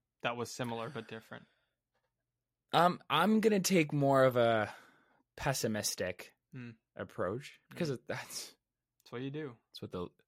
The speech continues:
Speaker 2: that's what the Leafs have, it always comes back to Leafs. That's my, the Toronto sports fan in me. Who are you most worried about in these last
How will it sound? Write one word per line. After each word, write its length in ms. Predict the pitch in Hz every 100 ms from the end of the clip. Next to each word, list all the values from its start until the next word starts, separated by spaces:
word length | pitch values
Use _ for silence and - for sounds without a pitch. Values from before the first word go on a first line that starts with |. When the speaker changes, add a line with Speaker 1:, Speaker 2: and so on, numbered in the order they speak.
| _ _
Speaker 2:
that's 120 | -
what 120 | -
the 80 | 90
Leafs 500 | 87 87 - - - _
have, 100 | - - _ _ _ _ _ _ -
it 40 |
always 160 | 151 147
comes 180 | 110 90
back 200 | 80 -
to 100 | -
Leafs. 220 | - _ - - - -
That's 400 | 95 - - 117 -
my, 280 | 107 104 101
the 120 | 104
Toronto 280 | - 107 107
sports 360 | - 104 101
fan 400 | - 95 87 90 -
in 160 | 95 87
me. 260 | 82 147 _ - - _
Who 140 | 147 208
are 60 |
you 180 | 247 277
most 420 | 165 135 131 -
worried 880 | - 110 107 113 117 127 117 95 - _
about 640 | 107 87 - 85 82 - - _ _ _ _ _ _ _ _ _ _
in 640 | 101 98 95 95 92 87 - _ _ _ _ _ _ _ _
these 600 | 101 107 104 101 95 92
last 880 | 101 101 92 95 95 - - -